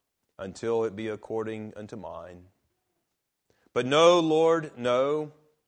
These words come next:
that shall never be. Rather, I pray thee, blend my human will with thine.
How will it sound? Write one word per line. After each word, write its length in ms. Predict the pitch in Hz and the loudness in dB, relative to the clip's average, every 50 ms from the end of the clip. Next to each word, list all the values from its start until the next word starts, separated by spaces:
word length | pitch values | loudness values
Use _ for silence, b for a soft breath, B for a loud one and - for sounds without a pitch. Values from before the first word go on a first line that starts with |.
| _ _ _ _ _ _ _ _ _ - | _ _ _ _ _ _ _ _ _ 0
that 240 | 113 117 131 - - | 2 2 2 0 -2
shall 220 | - 151 131 123 | -2 0 0 0
never 280 | 120 120 123 120 135 131 | 0 -2 -2 -2 -4 -6
be. 300 | 113 117 104 98 98 98 | -6 -6 -8 -8 -8 -8
Rather, 400 | 95 110 113 117 110 113 117 95 | -4 -2 -2 0 0 0 -2 0
I 200 | 110 113 117 113 | 0 0 -2 -2
pray 360 | - - 147 139 139 131 120 | -4 -6 -4 -4 -2 -2 -4
thee, 220 | 98 101 98 95 | -4 -8 -10 -10
blend 420 | 92 90 113 123 123 117 110 107 110 | -10 -6 -4 -2 -2 -2 -2 -4 -4
my 200 | 113 127 139 143 | -4 -4 -4 -6
human 480 | 110 107 117 110 104 98 95 95 95 | -8 -10 -10 -10 -10 -10 -12 -12 -12
will 420 | 95 101 104 104 107 110 110 104 _ | -12 -12 -10 -10 -10 -12 -12 -16 _
with 220 | - 113 120 117 - | -18 -16 -16 -14 -10
thine. 400 | 127 123 120 104 98 95 92 | -8 -8 -8 -8 -10 -14 -20